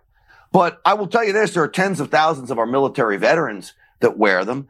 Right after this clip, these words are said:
That one there says, "Be strong and courageous. Do not be afraid or discouraged, for the Lord God will be with you wherever you go." What a message, for a soldier, a Marine, or a Navyman going into battle, right?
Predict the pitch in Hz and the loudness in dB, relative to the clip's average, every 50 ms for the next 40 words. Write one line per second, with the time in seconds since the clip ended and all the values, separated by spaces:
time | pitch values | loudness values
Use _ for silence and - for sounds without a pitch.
0 | _ _ _ - 143 180 190 196 202 185 170 160 175 196 196 196 175 180 - 151 | _ _ _ 0 0 0 0 0 -2 -2 0 0 0 2 2 0 0 0 0 0
1 | 135 113 101 - 151 180 180 - - - 160 170 180 185 185 180 160 143 143 - | -2 0 0 0 0 0 0 0 0 0 2 2 2 2 0 -2 -4 -8 -6 -4
2 | 143 127 135 175 190 185 135 160 165 - - 190 190 - 185 226 220 196 170 151 | 0 2 2 2 2 0 -2 -2 -2 -4 -4 -6 -2 0 2 4 4 2 2 0
3 | 123 - - 131 123 113 101 - - 139 147 147 151 151 143 135 131 123 107 95 | -2 -6 -8 -8 -6 -6 -6 -4 -2 0 2 2 2 0 0 -2 -2 -4 -4 -4
4 | 101 - - - 170 175 170 170 160 - - 139 123 120 120 131 156 196 226 226 | -6 -6 -2 0 0 0 0 0 -2 -4 -4 -4 -2 0 0 2 2 2 2 2
5 | 208 156 - 180 180 180 180 180 165 143 139 123 101 127 123 113 110 135 180 208 | 0 0 2 2 2 2 2 0 -4 -6 -6 -6 -4 -4 -6 -2 0 2 2 2
6 | 190 170 151 185 185 180 180 180 170 175 - - - - - _ - - 147 147 | 0 -4 -4 -2 -2 0 0 -2 -4 -6 -10 -20 -20 -20 -16 _ 0 2 2 2
7 | 147 139 135 127 135 135 131 131 127 127 185 190 147 107 110 143 175 175 165 127 | 2 2 0 0 -2 -2 -2 -2 0 0 2 2 0 0 0 0 0 0 -2 -2
8 | 127 143 165 - - - 78 78 - - - - - _ _ _ _ _ _ _ | -2 -2 -4 -4 -6 -10 -14 -12 -10 -12 -12 -12 -14 _ _ _ _ _ _ _
9 | _ _ - 156 151 135 120 110 107 - - 139 131 151 170 170 123 101 82 78 | _ _ 0 2 2 4 2 0 0 -2 0 0 2 2 2 0 0 -4 -10 -10
10 | 82 85 92 92 90 90 95 123 156 156 131 92 76 73 73 76 78 85 95 120 | -8 -6 -4 -4 -2 -2 0 2 2 2 0 0 -4 -8 -10 -10 -6 -2 2 4
11 | 151 160 135 95 85 78 76 73 113 117 131 139 127 113 113 110 - - - 104 | 4 4 2 0 -4 -4 -4 0 0 2 2 2 0 -2 -4 -6 -6 -4 0 0
12 | 110 131 151 151 117 - - - - - 76 85 117 147 156 - - | 0 0 0 -4 -8 -8 -12 -14 -10 -6 -4 -2 -2 -4 -4 -6 -10